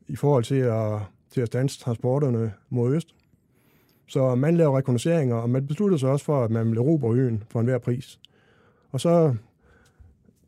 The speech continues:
bliver der så uden varsel indledt, øh, bombeangreb mod, mod havnene i, i Rønne og, og Nexø.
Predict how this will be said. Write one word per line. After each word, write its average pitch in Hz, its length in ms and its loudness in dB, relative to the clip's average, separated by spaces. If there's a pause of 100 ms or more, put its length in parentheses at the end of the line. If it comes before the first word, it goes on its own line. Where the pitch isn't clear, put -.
(120)
bliver 131 160 4
der 120 60 4
så 143 280 2 (580)
uden 165 180 6
varsel 127 540 0 (840)
indledt, 135 380 4
øh, 113 120 -2
bombeangreb 120 580 0
mod, 113 320 -2
mod 113 140 -4
havnene 131 400 0
i, 113 200 -2
i 113 60 -2
Rønne 123 400 0 (760)
og, - 220 -10
og 113 80 -2
Nexø. 120 340 -2